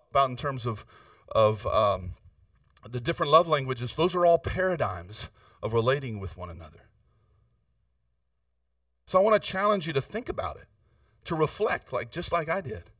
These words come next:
What are your relational paradigms? And the thing to look at in your life is, where do you have frustration? Where do you have anger? Where do you have anxiety? Or where do you have fear? These are not things of the kingdom.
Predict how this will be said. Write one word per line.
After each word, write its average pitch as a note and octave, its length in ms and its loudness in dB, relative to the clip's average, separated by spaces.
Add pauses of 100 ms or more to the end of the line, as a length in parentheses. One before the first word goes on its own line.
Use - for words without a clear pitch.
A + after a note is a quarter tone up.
(340)
What G#3 200 6
are F#3+ 60 6
your E3 380 4
relational E3 540 -2
paradigms? C3+ 460 -6
And C#3+ 120 0
the D3+ 60 2
thing A#3+ 260 -2
to G3 60 8
look G3 320 6
at C#3+ 260 6 (240)
in D#3+ 120 -2
your D#3+ 100 4
life D#3+ 240 6
is, B2+ 160 -6
where F3 260 6
do A3 80 -4
you G3+ 120 -2
have F3+ 180 4
frustration? C#3+ 800 -2 (260)
Where F3+ 220 6
do A#3 60 -2
you A3 120 4
have F#3 260 4
anger? D#3 540 0 (240)
Where E3 180 0
do A3 60 -10
you G#3+ 80 4
have G3 220 4
anxiety? E3 720 -2
Or A2 60 0
where D#3 180 2
do G#3 60 -2
you F#3+ 100 -2
have E3 160 4
fear? E3 240 -2
These F#3+ 180 -2
are F#3+ 80 2
not G3 260 -2
things F3 360 -4
of C#3+ 100 -4
the C#3+ 80 -4
kingdom. F#3+ 440 -4